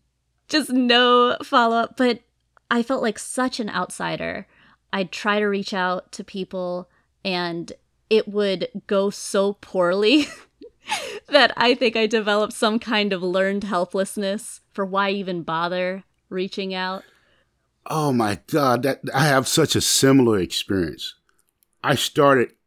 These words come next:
Speaker 2: aggressively reaching out to professors in the afternoons, office hours.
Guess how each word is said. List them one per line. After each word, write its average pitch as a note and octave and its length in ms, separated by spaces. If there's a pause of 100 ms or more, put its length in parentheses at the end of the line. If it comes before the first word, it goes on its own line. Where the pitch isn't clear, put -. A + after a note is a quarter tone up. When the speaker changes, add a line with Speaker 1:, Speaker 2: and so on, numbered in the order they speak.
(420)
Speaker 2:
aggressively A#2 840
reaching G#2 480
out F2 220
to - 60
professors - 640 (480)
in A2 120
the G2+ 100
afternoons, E2+ 840 (560)
office G#2+ 440
hours. E2+ 560